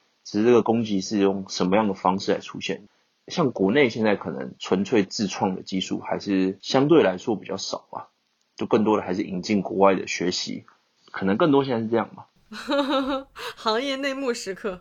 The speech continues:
Speaker 2: 我也是想问，就也是跟内幕相关，但是就是跟项目，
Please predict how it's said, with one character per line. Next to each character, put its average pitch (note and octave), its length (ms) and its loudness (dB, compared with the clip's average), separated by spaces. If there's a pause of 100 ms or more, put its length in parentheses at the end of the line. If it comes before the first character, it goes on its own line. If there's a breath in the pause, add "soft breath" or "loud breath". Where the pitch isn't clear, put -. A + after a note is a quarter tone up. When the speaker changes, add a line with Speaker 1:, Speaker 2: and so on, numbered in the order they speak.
(140)
Speaker 2:
我 A3+ 160 0
也 C#4 100 -2
是 B3+ 240 -10
想 G3 400 -10
问， G3+ 500 -4 (320)
就 - 120 -8
也 G3+ 180 0
是 C#4 140 -6
跟 C#4+ 160 0
内 C#4+ 120 -2
幕 C4 160 -4
相 A#3 280 -4
关， A#3 360 -2
但 A#3 160 -4
是 A3 160 -8
就 G#3+ 120 -4
是 G#3 100 -6
跟 G#3+ 160 -2
项 C4 260 2
目， E3+ 320 -10